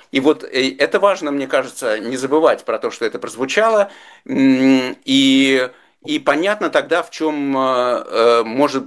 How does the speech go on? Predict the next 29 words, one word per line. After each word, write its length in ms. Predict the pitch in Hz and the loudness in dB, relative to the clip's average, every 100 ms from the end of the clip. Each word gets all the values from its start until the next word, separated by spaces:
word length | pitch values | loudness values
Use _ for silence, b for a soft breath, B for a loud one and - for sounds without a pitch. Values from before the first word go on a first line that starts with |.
| - | -12
быть 280 | 117 131 131 | -6 -6 -4
логика, 460 | 127 151 135 - 113 | 0 0 0 -4 -2
соответственно, 840 | - - 123 120 - 117 113 107 B - | 0 0 -2 -4 -6 -2 -2 -2 B -10
выступления, 720 | 127 143 135 120 120 113 110 B - | -6 -4 -2 0 0 0 -4 B -2
э, 280 | 101 107 95 | 0 0 -2
Трампа. 360 | 123 101 - - | -2 -2 -4 -14
Потому 340 | - 110 170 | -8 -4 -4
что 120 | - | -6
если 240 | 180 175 151 | -4 -2 0
мы 260 | 143 139 - | 0 -2 -4
вернемся 440 | 123 131 165 208 160 | -4 -2 -2 -2 -2
назад 380 | 147 120 107 | 0 0 -2
и 20 | 104 | -2
посмотрим, 540 | 107 - 139 - 104 | -6 -4 -4 -4 -6
что 220 | - 123 | -4 -4
было, 280 | 113 208 208 | -2 0 0
то 140 | - | 0
мы 140 | 123 131 | -2 -2
видим, 380 | 147 127 117 B B B | -2 -2 -2 B B B
соответственно, 480 | - 120 135 120 117 | 0 0 2 -2 -4
саммит 520 | 98 143 127 107 - | -2 0 0 -6 -12
на 540 | 104 104 110 107 98 - | -12 -6 -2 -2 -2 -4
Аляске, 640 | - 110 131 170 - 220 b b b b - | -2 2 0 -2 -8 -12 b b b b -2
э, 340 | 123 123 123 120 | 2 2 0 -2
после 240 | 131 143 | -6 -4
которого 400 | 139 139 175 151 | -2 0 2 0
возникли 560 | 113 127 127 180 160 131 | 2 -2 -2 -4 -2 -2
как 280 | - 127 120 | 0 -2 -4
будто, 500 | 160 220 - 90 - | -12 -6 -2 -2 -4